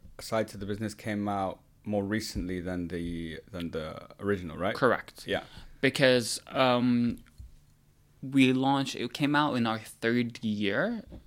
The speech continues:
Speaker 2: of business, because we got, uh, well,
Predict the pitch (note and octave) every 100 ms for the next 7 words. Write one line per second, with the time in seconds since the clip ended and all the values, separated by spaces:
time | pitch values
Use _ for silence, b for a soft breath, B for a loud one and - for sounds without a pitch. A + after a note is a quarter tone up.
0 | _ B2 A2 A2 - - A#2 A#2+ D3 D3+
1 | - G#2 A2+ A2+ - - B B B B
2 | B - A#2+ C3 B2+ A2 - - _ _
3 | _ - _ _ - - - A#2+ C3 B2